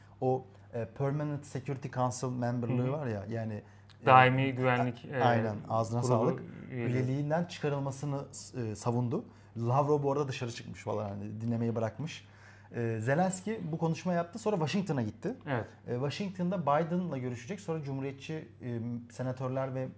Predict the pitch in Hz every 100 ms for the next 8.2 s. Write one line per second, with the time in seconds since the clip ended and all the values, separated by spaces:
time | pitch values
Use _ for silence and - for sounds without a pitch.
0 | - 123 123 131 131 135 127 139 123 117
1 | 98 131 190 - 151 156 - 156 156 -
2 | - - 131 143 156 165 156 139 135 156
3 | 156 147 139 135 143 139 139 - 143 -
4 | - - - - 135 139 147 139 127 120
5 | 127 131 120 131 165 185 190 110 131 131
6 | 131 143 139 131 123 123 123 127 139 -
7 | - 117 - 123 120 117 113 117 120 107
8 | 117